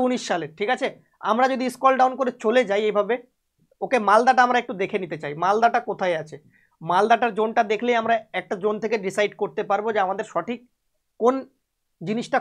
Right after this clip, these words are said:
করা উচিত। এই যে মালদা জোন তোমাদের সামনে, ঠিক আছে? মালদা জোন, বা যদি আমরা স্ক্রল ডাউন করে চলে যাই, এটা মুম্বাই জোন, তার পাশাপাশি দেখে নাও, আমরা কলকাতা জোনেও চলে যেতে পারি, ঠিক আছে, কোনো অসুবিধা নেই।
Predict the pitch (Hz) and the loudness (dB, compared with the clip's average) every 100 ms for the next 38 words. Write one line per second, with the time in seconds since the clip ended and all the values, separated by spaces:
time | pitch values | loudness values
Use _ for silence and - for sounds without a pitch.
0 | 214 196 170 160 - 233 269 254 254 220 | 2 2 0 -6 -4 0 2 2 0 2
1 | 202 190 160 156 156 151 147 147 139 139 | 0 -2 -6 -8 -8 -10 -10 -12 -14 -16
2 | _ _ _ _ _ 240 269 226 165 _ | _ _ _ _ _ -2 0 0 -4 _
3 | - 180 208 240 269 262 277 277 _ _ | -4 4 6 6 6 6 4 2 _ _
4 | 190 214 240 247 254 247 - 269 254 262 | 0 0 4 4 4 0 0 2 4 2
5 | 254 254 254 247 247 247 247 247 220 226 | 0 -4 -2 -2 0 0 0 0 0 0
6 | 220 247 208 240 254 254 _ _ _ 202 | 4 4 6 2 2 -4 _ _ _ -4
7 | 214 233 240 233 233 254 254 _ _ 175 | 0 0 0 -2 -2 -4 -8 _ _ 0
8 | 226 277 262 233 226 233 233 240 240 233 | 4 6 6 4 2 0 2 2 2 0
9 | 240 247 208 170 156 147 139 202 240 233 | -2 -2 -2 -4 -6 -10 -6 -2 -2 -2
10 | 233 233 214 180 160 143 | 0 0 0 -4 -8 -12